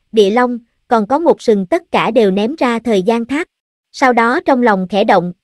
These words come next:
năm cái hồng giáp thần binh lại bay trở về. Tốt, an bài một chút, Hỏa Lân, Bì Bì Long, một sừng, ba người các ngươi riêng phần mình do một cái thần binh bảo hộ lấy quét dọn chiến trường,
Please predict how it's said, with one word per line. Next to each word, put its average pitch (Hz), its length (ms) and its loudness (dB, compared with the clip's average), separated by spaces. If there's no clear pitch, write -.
năm 247 220 -2
cái 262 180 0
hồng 220 260 -2
giáp 302 200 0
thần 208 200 0
binh 233 200 2
lại 180 200 0
bay 220 280 -2
trở 185 200 0
về. 202 260 0
Tốt, 349 180 2
an 269 200 0
bài 214 180 2
một 202 240 -2
chút, 381 180 2
Hỏa 196 200 0
Lân, 262 320 2
Bì 226 160 2
Bì 202 180 4
Long, 247 280 0
một 233 200 0
sừng, 208 300 2
ba 285 180 0
người 240 220 4
các 311 240 -2
ngươi 277 160 2
riêng 254 260 0
phần 208 260 0
mình 196 240 0
do 240 140 0
một 233 260 -2
cái 285 160 -2
thần 208 260 -2
binh 240 220 2
bảo 196 220 0
hộ 214 200 4
lấy 220 300 0
quét 370 220 0
dọn 190 280 2
chiến 330 220 -2
trường, 214 300 4